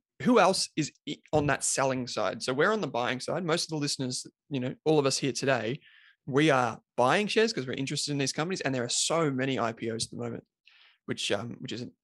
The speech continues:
totally different thing in itself. But w-, who, who are the kind of key players in this market that we need to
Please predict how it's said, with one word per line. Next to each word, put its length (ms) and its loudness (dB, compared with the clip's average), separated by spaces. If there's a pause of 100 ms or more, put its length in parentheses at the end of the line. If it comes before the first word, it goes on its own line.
(120)
totally 240 -6
different 260 -14
thing 140 -8
in 80 -10
itself. 460 -4
But 180 2 (1500)
w-, 200 -10 (300)
who, 340 2 (180)
who 200 4
are 40 0
the 120 0
kind 260 -2
of 120 -2
key 340 -6
players 500 0
in 80 -2
this 180 -4
market 420 -6
that 100 -8
we 100 -4
need 300 -4
to 360 -6